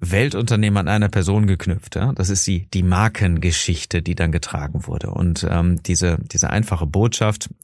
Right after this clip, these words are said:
dieses, ähm, wieder dem Establishment und dieser, dieser Rebellion, was dann früher mal angezettelt wurde, mit dieser, äh, Design- und Perfektionismus-Schiene, die Apple nun, nun mal hat, das ist die Botschaft, die immer wieder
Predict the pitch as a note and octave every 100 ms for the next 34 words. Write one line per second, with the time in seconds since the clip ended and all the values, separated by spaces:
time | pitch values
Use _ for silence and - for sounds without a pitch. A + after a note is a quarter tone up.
0 | - D#2+ D#2 - - D#2+ D2 D2 - _
1 | _ _ _ _ - - E2+ F#2+ F#2 E2+
2 | D2+ D#2 - G#2 F#2+ F2+ - E2+ E2+ -
3 | D#2 C#2+ C#2+ E2 - D2+ D#2 F#2 F2+ F2+
4 | G2 G#2+ A2 G2 F#2+ F2+ - G2 F2+ F2
5 | F#2 F#2 E2 F#2+ F2 D#2 - E2+ E2+ E2
6 | E2+ D#2+ - - - - G2 F2 F#2 C#2+
7 | G2+ E2+ F2+ G#2 G#2+ G2 F2 F2 - F#2+
8 | G2 - F#2 F#2 A2+ G2+ F#2 - F2+ F2
9 | E2+ - D#2+ F2 E2 E2 F2 F2+ - F#2
10 | E2+ E2 F#2 F#2 G2 G2+ B2+ F2+ F#2 E2+
11 | E2 - D#2 E2+ D2+ D2+ D2